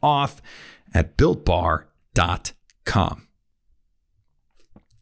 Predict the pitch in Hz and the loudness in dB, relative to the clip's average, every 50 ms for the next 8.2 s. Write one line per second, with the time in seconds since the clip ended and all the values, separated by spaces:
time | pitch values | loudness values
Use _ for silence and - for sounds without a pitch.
0 | _ _ - _ _ - - _ _ _ _ _ _ _ _ _ _ - - - | _ _ -20 _ _ -20 -20 _ _ _ _ _ _ _ _ _ _ -20 -20 -20
1 | _ _ - 127 131 110 - 180 185 170 151 139 139 131 110 139 127 - - 123 | _ _ 2 2 2 4 4 2 4 4 2 2 0 0 0 0 -2 -2 -4 -4
2 | 113 - 104 113 117 117 113 110 110 104 - - - - 110 101 92 92 110 104 | -4 -2 0 0 0 0 0 0 -2 -2 -2 0 0 0 2 2 0 -2 -2 -4
3 | 92 104 98 - - 104 95 - - 104 95 - - - - - - _ _ _ | -2 -2 -2 -2 -2 -2 -2 0 -2 -2 -4 -4 -6 -6 -8 -10 -14 _ _ _
4 | _ _ _ _ _ _ _ _ _ - - 139 170 - 180 170 - - 139 143 | _ _ _ _ _ _ _ _ _ -2 2 2 2 2 0 -2 0 0 0 2
5 | 139 127 123 127 120 107 120 123 120 123 101 123 117 113 107 113 101 110 104 104 | 2 2 0 0 -2 -2 -2 -2 -2 -2 -2 -2 -2 -2 -2 -2 -2 -2 -2 -2
6 | 104 98 - - - 113 101 92 90 - - - - 107 104 101 92 107 101 92 | -2 -4 -4 -2 -2 0 0 0 -2 -6 -4 -2 2 2 4 4 4 2 2 0
7 | - - 98 92 90 90 87 82 - _ _ - 101 98 87 - - 87 87 82 | 0 -2 -2 0 0 -2 -2 -4 -6 _ _ -2 0 0 2 2 0 0 -2 -4
8 | - - - | -6 -8 -10